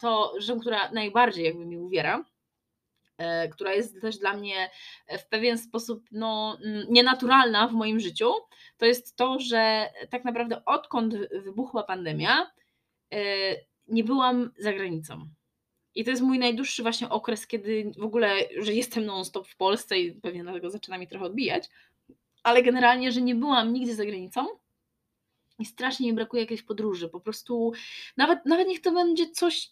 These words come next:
graniczące z Polską, to nie musi być jakoś daleko, ale generalnie, y, no, mam nadzieję, że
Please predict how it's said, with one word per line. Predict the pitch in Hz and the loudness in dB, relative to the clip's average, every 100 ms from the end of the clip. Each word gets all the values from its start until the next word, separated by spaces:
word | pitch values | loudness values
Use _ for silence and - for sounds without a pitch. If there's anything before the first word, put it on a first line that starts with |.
| - | -6
graniczące | 240 294 277 302 277 277 | 0 2 0 -2 -6 -8
z | |
Polską, | - 285 269 220 | -2 -2 -2 -6
to | 202 | -6
nie | 196 | -6
musi | 214 | -6
być | 185 180 | -4 -4
jakoś | 180 | -4
daleko, | 180 160 160 226 254 - - - - - | -2 -2 0 2 2 -2 -18 -20 -2 4
ale | 233 240 | 6 6
generalnie, | 247 240 240 240 240 240 233 233 226 202 208 208 208 208 180 | 4 4 4 2 0 0 0 -2 -2 -2 0 0 0 -2 -6
y, | 143 | -2
no, | 233 220 | -2 0
mam | 240 247 | 0 0
nadzieję, | 240 220 226 226 | -2 -2 -2 -4
że | 208 208 202 202 | -4 -4 -4 -4